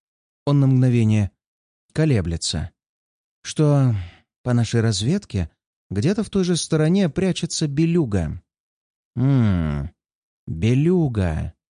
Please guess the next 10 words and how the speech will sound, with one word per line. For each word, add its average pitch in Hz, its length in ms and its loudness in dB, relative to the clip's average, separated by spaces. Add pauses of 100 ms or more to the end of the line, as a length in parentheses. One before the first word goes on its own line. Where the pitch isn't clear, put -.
(580)
Заинтересовываюсь 143 920 0
еще 127 240 -2
сильнее. 95 600 -2 (840)
Белюга 147 460 2
в 95 80 -2
уравнении 123 540 2
добавляет 185 580 -4 (260)
новый 156 440 2
уровень 131 380 2
пикантности. 87 840 -4